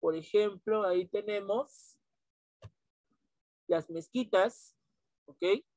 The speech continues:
Tenemos las mezquitas. ¿Qué más tenemos?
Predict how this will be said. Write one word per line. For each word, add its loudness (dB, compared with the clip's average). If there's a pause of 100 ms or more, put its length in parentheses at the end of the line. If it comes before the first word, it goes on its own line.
(320)
Tenemos -4
las -8
mezquitas. -2 (640)
¿Qué 4
más 2
tenemos? 2